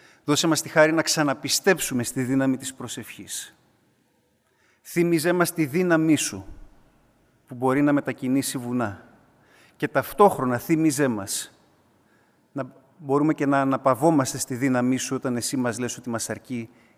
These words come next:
η χάρη σου μέσα στην αδυναμία μας. Την καινούρια συμπροσευχή που ξεκινάει την επόμενη Κυριακή, την αφιερώνουμε σε σένα και γενικότερα τη ζωή της προσευχής μας σαν Εκκλησία,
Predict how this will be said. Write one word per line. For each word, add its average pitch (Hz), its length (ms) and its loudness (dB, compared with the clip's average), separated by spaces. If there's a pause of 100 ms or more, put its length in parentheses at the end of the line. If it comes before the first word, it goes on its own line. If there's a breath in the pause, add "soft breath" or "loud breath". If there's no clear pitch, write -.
η - 60 -16
χάρη 127 320 2
σου 113 160 -6
μέσα 110 140 -4
στην - 140 -6
αδυναμία 104 500 -4
μας. - 420 -14 (1160)
Την 131 120 -10
καινούρια 156 420 2
συμπροσευχή 139 680 -6
που - 100 -8
ξεκινάει 151 440 0
την 147 140 -4
επόμενη 143 360 0
Κυριακή, 127 380 -2
την 120 120 -4
αφιερώνουμε 139 520 -2
σε 131 160 -6
σένα 101 400 -4
και - 120 -6
γενικότερα 135 640 2
τη - 80 -6
ζωή 127 220 0
της - 160 -6
προσευχής 131 520 -4
μας 131 140 0
σαν 135 180 0
Εκκλησία, 117 600 -4